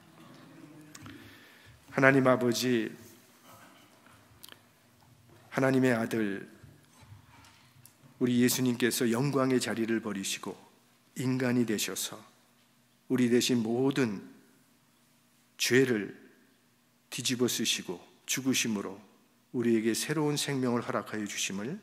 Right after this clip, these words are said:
감사합니다. 이 세상은 점점 더 복잡해지고 있고 어려워져 가고 있습니다. 무엇이 참인지 무엇이 거짓인지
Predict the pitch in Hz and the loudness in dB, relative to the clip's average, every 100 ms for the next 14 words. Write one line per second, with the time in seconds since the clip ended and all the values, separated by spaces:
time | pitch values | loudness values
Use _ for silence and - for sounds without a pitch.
0 | - - - 87 - 87 80 73 - - | -16 -14 -10 -8 -8 -8 -14 -14 -18 -20
1 | _ _ _ _ _ _ _ _ _ _ | _ _ _ _ _ _ _ _ _ _
2 | 123 113 123 110 127 131 110 123 131 139 | -4 0 0 2 0 0 -2 -2 0 0
3 | 135 131 117 104 - - - 110 - 139 | 2 0 0 -2 -8 -18 -14 -12 -4 -2
4 | 123 131 113 113 110 101 113 113 95 - | 0 0 0 0 0 0 -6 -8 -12 -20
5 | _ - 104 120 131 127 120 107 104 107 | _ -14 -4 0 2 2 0 -4 -4 -4
6 | - 87 80 - - - _ _ _ _ | -4 -6 -12 -16 -20 -20 _ _ _ _
7 | _ _ _ _ - 120 131 120 135 127 | _ _ _ _ -2 4 4 4 0 0
8 | - 135 127 113 104 107 104 123 135 143 | -2 0 0 0 -2 -6 -2 0 2 0
9 | 123 117 123 113 110 104 131 110 | 0 -2 -2 -4 -4 -4 -6 -8